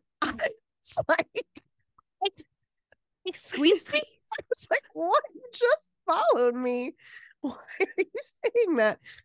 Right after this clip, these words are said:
Speaker 1: So <laughs> I wrote back and I was like, "Then why did you follow me?" And he's like, "Uh, you had, like, a good pizza recipe or something."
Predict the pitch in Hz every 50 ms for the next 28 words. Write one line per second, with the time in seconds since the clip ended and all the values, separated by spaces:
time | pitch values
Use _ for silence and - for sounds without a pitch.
0 | _ - - - 302 294 254 214 - 349 294 - 233 - _ _ - - - 226
1 | 240 285 - - - 226 269 320 302 - 220 202 196 196 208 208 208 175 _ _
2 | _ _ _ _ _ - 226 240 240 240 208 175 165 165 175 220 240 269 285 240
3 | 247 247 240 214 - - - - 131 185 - 349 254 185 160 139 151 151 147 131
4 | - - _ _ _ _ _ _ - - 208 220 214 220 214 214 214 202 202 _
5 | _ _ _ _ _ _ - - 185 185 185 175 - 202 208 214 226 226 196 196
6 | 196 208 233 240 247 214 180 202 196 180 - - - 175 170 - - 170 135 113
7 | 92 185 - - - 170 - - 95 87 - - - - 123 - - - - 101
8 | 98 - - 208